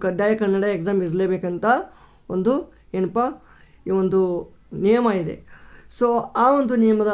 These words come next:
ಅನ್ವಯ, so ಈಗ already ಯಾರು ಪಾಸಾಗಿರ್ತೀರಿ ಅವರು ಪದೇ ಪದೇ ಈ ಕರ್ನಾಟಕ ಲೋಕಸೇವಾ ಎಕ್ಸಾಮ್ ಏನು ನೀವು ಬರೀತಿರಲ್ಲ, ಆ ಒಂದು ಎಕ್ಸಾಮ್ಗೆ ಮಾತ್ರ ತಾವುಗಳು ಮತ್ತೆ ಮತ್ತೆ ಪದೇ ಪದೇ ಬರೆಯುವ ಅವಶ್ಯಕತೆ ಇರೋದಿಲ್ಲ.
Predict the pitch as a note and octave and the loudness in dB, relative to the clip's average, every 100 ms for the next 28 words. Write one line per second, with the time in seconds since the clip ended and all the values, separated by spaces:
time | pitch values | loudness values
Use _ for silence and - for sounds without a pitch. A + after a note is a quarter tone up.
0 | F#3 F#3 F3 E3 A3 E4 - - - - | -2 -2 -2 0 0 -2 -8 -20 -20 -16
1 | - A#3 B3 - A#3+ A3 G3+ A3 C4 B3 | 0 2 2 0 0 2 4 2 2 2
2 | A#3 A3 A3+ G#3 G3+ F#3 E3 F#3+ A3 F4+ | 2 2 -2 0 0 0 -2 0 0 0
3 | - - - - - G#3+ G#3+ G#3 A3 A3+ | -4 -20 -20 -14 -2 0 2 2 2 2
4 | G#3 B3 F#4+ - _ _ - G#3+ G#3+ G3+ | 2 2 0 -6 _ _ -4 -2 0 -2
5 | F#3+ G#3 A3 A3+ A3+ G3+ G#3 G#3+ G#3+ E3 | -2 0 0 0 0 0 0 0 0 -2
6 | E3 G#3 G3+ - - - - - G3 G#3+ | -2 -2 -4 -8 -20 -20 -20 -4 -2 0
7 | G#3 F3 G3+ G#3 G3 G#3 B3+ - - G#3+ | -2 0 0 0 0 0 0 -2 -2 2
8 | A3 A3+ F3+ D#3+ G#3 G#3 F#3+ G3 F#3 E3 | 4 4 2 0 0 0 0 0 -2 -4
9 | F3 G#3 E4+ - - - - - _ F#3 | -4 -4 -4 -10 -20 -20 -20 -20 _ -2
10 | F#3 F3+ G3 C#4 F#4+ - - - - - | -2 0 0 -2 -6 -10 -20 -20 -20 -6
11 | F#3+ G3+ A3 G3+ G3 G#3 F#3+ F#3+ F#3+ F#3+ | -6 -2 -2 -2 -2 -4 0 -2 0 0
12 | C4 E4+ - - F#3 F#3 G3+ A#3 - - | 0 -2 -14 -10 -2 0 2 -2 -6 -20
13 | - - - - - - - F3+ F#3+ F#3+ | -20 -20 -20 -20 -20 -18 -6 -2 -2 -4
14 | F3 F#3 F3+ G3 F3 E3+ E3+ E3 D#3 D3+ | -8 -6 0 0 0 -2 -4 -4 -4 -2